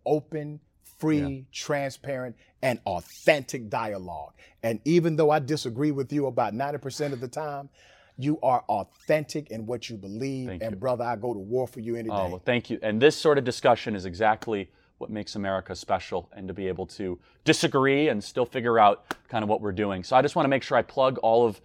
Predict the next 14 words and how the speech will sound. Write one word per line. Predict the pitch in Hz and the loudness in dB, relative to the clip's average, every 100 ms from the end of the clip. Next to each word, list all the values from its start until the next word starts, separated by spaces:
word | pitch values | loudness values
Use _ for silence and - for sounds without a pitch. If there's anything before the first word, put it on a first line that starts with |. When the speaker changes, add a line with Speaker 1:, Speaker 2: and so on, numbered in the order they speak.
| _ - | _ -2
Speaker 2:
give | 127 | 0
an | 139 | 4
opportunity | 135 131 - 127 | 2 0 -4 -6
for | |
people | 110 117 104 | -4 -2 2
to | |
follow | 135 135 156 | 6 8 8
you | 151 156 160 _ _ | 6 2 0 _ _
or | 117 110 | 0 0
to | 101 - | -2 -4
engage | 107 101 123 127 | -4 0 0 0
with | 131 | -4
you, | 139 139 | -6 -8
please. | - 104 - | -2 -2 -2